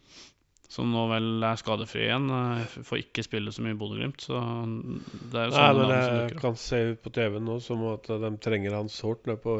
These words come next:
Speaker 2: Infinity, eh. Eh, nå ser jeg at Vålerenga leder fire null over Bodø Glimt etter halvtime.
Speaker 1: Ja.
Speaker 2: Så der er det bare å øse på.
Speaker 1: <laughs>
Speaker 2: Eh, vi sitter hjemme hos Carl Gunnar nå og tar oss et par, eh,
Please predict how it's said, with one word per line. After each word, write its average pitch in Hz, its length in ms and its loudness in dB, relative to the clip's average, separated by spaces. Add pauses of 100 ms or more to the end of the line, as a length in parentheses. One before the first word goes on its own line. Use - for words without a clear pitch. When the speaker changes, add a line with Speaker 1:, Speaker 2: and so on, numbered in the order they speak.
Speaker 2:
Infinity, 104 680 -4
eh. 98 500 -4 (1200)
Eh, 107 580 -4
nå 110 220 -6
ser 113 320 -4
jeg 107 80 0
at 107 100 -8
Vålerenga 104 480 2
leder 104 300 -2
fire 98 420 -6
null 104 220 -4
over 101 120 -2
Bodø 101 260 -2
Glimt 113 340 -8
etter 107 260 -4
halvtime. 107 440 -6 (1500)
Speaker 1:
Ja. 175 220 -6 (800)
Speaker 2:
Så - 240 -10
der 120 160 2
er 131 100 6
det 147 120 4
bare 151 180 10
å 151 220 10
øse - 260 -2
på. 135 100 4
Speaker 1:
<laughs> 135 60 8
Speaker 2:
Eh, 139 520 8
vi 135 80 2
sitter 135 340 6
hjemme 131 240 8
hos - 80 -2
Carl 131 160 4
Gunnar 113 360 2
nå 117 300 2
og 110 80 -2
tar 101 160 2
oss 104 180 0
et 101 140 -4
par, 101 160 2
eh, 95 480 -2